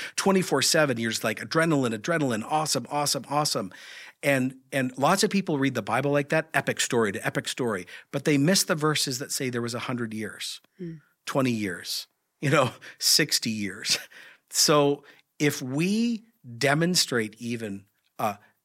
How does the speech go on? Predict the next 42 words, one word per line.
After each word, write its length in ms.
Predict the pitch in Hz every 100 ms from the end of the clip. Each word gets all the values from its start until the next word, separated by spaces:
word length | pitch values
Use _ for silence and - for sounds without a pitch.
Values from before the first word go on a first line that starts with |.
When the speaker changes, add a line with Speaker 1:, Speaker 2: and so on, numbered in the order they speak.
| 135
Speaker 1:
epicness 600 | 147 180 175 165 160 -
and 180 | 127 107
boredomness 640 | 101 110 131 156 160 170 - 139
in 80 |
our 120 | 120 117
preaching, 560 | - 151 - 214 240 - _ _ _ _ -
we're 100 | -
actually 400 | - 180 - 190
being 200 | 156 139
faithful 500 | 123 - 135 131 -
to 140 | 120 113
the 120 | 101
text, 640 | - 147 196 - - - - _ _ -
'cause 160 | 120
that's 260 | 120 151 165
actually 200 | 151 131
what 180 | 120 -
life 300 | 117 117 110
is 120 | 104
really 220 | 107 101
like. 360 | 95 98 85 - - -
It's 100 | -
like 120 | 185
marriage. 380 | 170 160 98 -
You 80 | 123
and 60 |
I 60 | 135
are 80 | 120
both 200 | 113 104
married. 360 | 117 180 208 - - - _
Uh, 320 | 131 123 120 120 _
and 300 | 131 123 127 _
if, 240 | 147 147 - _ _ -
if, 200 | 127 120 _ _
uh, 200 | 123 113 110 -
if 160 | 147 -
the 140 | 139 -
expectation 920 | 202 - - 180 - 160 156 - 143
was 340 | 123 117 117 113
that 180 | 110
marriage 420 | 110 123 147 147 127
is 140 | 113